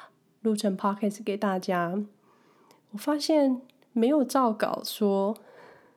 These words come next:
没有照稿说反而能说得更顺，有吗？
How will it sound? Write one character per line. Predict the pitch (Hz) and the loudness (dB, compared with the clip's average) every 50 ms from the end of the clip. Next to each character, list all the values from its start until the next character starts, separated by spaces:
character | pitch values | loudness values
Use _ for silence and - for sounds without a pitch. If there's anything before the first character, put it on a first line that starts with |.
| _ _ _ _ _ - - - - - - _ | _ _ _ _ _ -20 -20 -20 -20 -20 -8 _
没 | - 277 | 0 2
有 | 311 311 | 2 2
照 | 277 - 277 254 | 2 2 2 2
稿 | 233 202 - | 2 0 0
说 | 208 - - 202 202 | -2 -2 0 0 0
反 | 208 196 165 | 0 0 0
而 | 156 165 170 170 175 | 0 2 2 2 2
能 | 180 180 170 170 175 | 2 0 0 0 -2
说 | - - 202 | -2 -2 -2
得 | 190 190 | -2 0
更 | 180 208 180 170 | -2 -2 -2 -2
顺， | 160 - - 196 175 - - - - _ - | -4 -6 -4 -4 -4 -4 -6 -12 -12 _ -4
有 | 196 170 | -2 -2
吗？ | 170 175 185 196 190 | -2 -2 -4 -4 -6